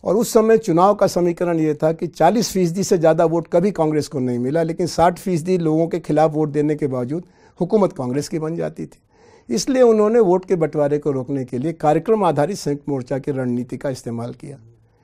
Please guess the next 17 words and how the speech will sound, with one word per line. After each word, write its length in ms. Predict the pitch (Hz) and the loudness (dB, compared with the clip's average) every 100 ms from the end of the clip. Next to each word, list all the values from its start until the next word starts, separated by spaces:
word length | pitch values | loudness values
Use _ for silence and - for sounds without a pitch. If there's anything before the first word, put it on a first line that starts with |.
| _ _ - | _ _ -6
इसके 240 | 214 - | -2 2
पहले 220 | 220 214 233 | 4 6 6
वो 100 | 226 | 6
शुद्धतावादी 720 | 247 226 247 220 175 143 135 | 4 6 8 10 8 6 2
थे, 140 | 147 | 0
वो 140 | 151 147 | 2 2
समान 380 | - 156 180 190 | 2 2 4 4
निरर्थकता 580 | 170 165 160 156 185 | 4 4 2 0 2
के 140 | 165 165 | 2 2
सिद्धांत, 440 | - 127 143 127 | -2 -2 -2 -2
वो 60 | 151 | -2
कहते 280 | 165 156 165 | -2 0 0
थे 180 | 208 | -2
कि 180 | 180 185 208 _ - _ - | -2 -4 -4 _ -20 _ -2
कांग्रेसी 520 | 143 151 151 139 190 | 0 2 0 0 0
घूरे 380 | 139 160 190 202 | 4 8 10 10
पर 360 | - 156 220 | 8 2 2